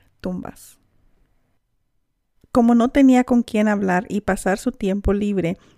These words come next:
se concentró entonces en sus fantasías. Mary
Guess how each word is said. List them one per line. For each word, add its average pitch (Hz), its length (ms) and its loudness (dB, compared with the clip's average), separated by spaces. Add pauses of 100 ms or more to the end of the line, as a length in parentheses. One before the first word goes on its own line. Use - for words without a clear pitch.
(120)
se - 200 -2
concentró 220 680 0
entonces 226 680 -2
en 202 100 -2
sus - 220 -8
fantasías. - 760 -8 (2000)
Mary 247 440 -2